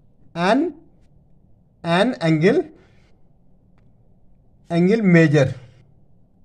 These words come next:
an angle measure less than ninety, greater than zero, le-, greater than zero, an angle measure greater than zero,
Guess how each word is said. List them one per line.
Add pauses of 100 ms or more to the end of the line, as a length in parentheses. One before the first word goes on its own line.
(1700)
an
angle
measure (1500)
less
than
ninety, (160)
greater
than
zero, (220)
le-, (100)
greater
than
zero, (1400)
an
angle (160)
measure
greater (100)
than (760)
zero,